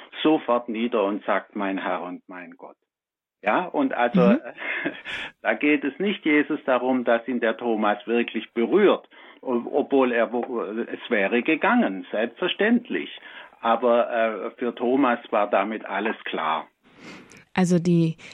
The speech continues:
Speaker 2: bei der einen Stelle ist es halt, Maria will ihn wirklich festhalten und bei der
Speaker 1: Ja.
Speaker 2: anderen ist es einfach, dass der Herr ihm, dem Thomas einfach die Perspektive auf die Wahrheit eröffnen möchte und es daher anbietet. Das ist
Speaker 1: Ja.
Speaker 2: einfach dann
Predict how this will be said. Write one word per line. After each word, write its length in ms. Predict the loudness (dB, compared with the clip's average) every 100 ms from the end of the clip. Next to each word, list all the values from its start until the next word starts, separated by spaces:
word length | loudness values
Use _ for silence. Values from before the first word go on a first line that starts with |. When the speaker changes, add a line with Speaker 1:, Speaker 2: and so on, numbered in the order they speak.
| -4
Speaker 2:
bei 80 | 0
der 100 | 2
einen 160 | 2
Stelle 240 | 2 2 2
ist 120 | 0
es 120 | 0
halt, 240 | 0 2 2
Maria 340 | 2 4 4
will 120 | 4
ihn 100 | 4
wirklich 300 | 2 -2 -6
festhalten 840 | -4 -4 -4 -2 0 0 4 4 4
und 240 | 2 2
bei 120 | 2
der 100 | 2
Speaker 1:
Ja. 40 | 2
Speaker 2:
anderen 320 | 2 2 0
ist 80 | -2
es 100 | -2
einfach, 300 | -2 -2 0
dass 200 | -2 0
der 120 | 2
Herr 260 | 4 4 2
ihm, 380 | 2 2 0 -2
dem 140 | -2
Thomas 300 | 2 2 2
einfach 180 | -2 -2
die 80 | -2
Perspektive 600 | -2 0 -2 -2 2 2
auf 100 | 2
die 160 | -2 2
Wahrheit 320 | 2 2 0
eröffnen 400 | -2 -2 0 2
möchte 240 | 2 0
und 80 | -4
es 140 | -6
daher 380 | -4 0 2 2
anbietet. 420 | 0 -2 -4 -4
Das 100 | -2
ist 60 | 0
Speaker 1:
Ja. 80 | 0
Speaker 2:
einfach 320 | -2 -4 -2
dann 240 | -2 -2